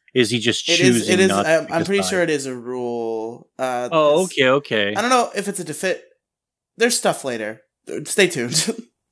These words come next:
Speaker 1: Oh, okay, okay, okay. Yeah, I, I, if, since that's the case, I, I think that maybe he'll try to do this just so he can, uh, further his little goal of not being bored,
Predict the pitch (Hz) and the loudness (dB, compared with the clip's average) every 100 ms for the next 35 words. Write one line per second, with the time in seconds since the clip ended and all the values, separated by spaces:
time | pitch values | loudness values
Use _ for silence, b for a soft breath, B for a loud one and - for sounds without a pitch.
0 | _ 202 202 196 196 135 131 131 113 113 | _ 0 2 2 2 2 2 4 2 2
1 | 117 101 95 b b _ _ 170 156 160 | -2 -6 -8 b b _ _ 0 2 2
2 | 170 175 185 175 156 165 - 156 135 202 | 2 2 2 2 0 -4 -2 -2 0 0
3 | 185 - 151 165 165 156 - - - 156 | -2 -6 -4 -2 -2 -4 -8 -12 -2 0
4 | 156 156 160 160 - 165 151 143 143 139 | 4 4 2 0 -2 0 0 2 0 0
5 | 143 110 139 131 110 - 139 131 120 107 | -2 0 2 2 -2 0 2 2 2 -2
6 | 113 117 113 113 107 - 135 - 135 120 | -4 -4 0 0 -2 -4 -4 0 0 0
7 | 127 - 117 110 98 B B - _ _ | -2 -4 -4 -4 -6 B B -20 _ _
8 | - 135 123 - - 135 123 120 117 123 | 0 4 4 2 2 4 4 0 2 2
9 | 107 120 120 101 - 117 117 113 110 107 | 2 0 0 -2 -2 2 4 4 2 2
10 | 104 113 117 104 123 120 107 95 110 104 | 0 0 0 0 -6 -4 -4 -2 0 0
11 | 95 92 | -2 -8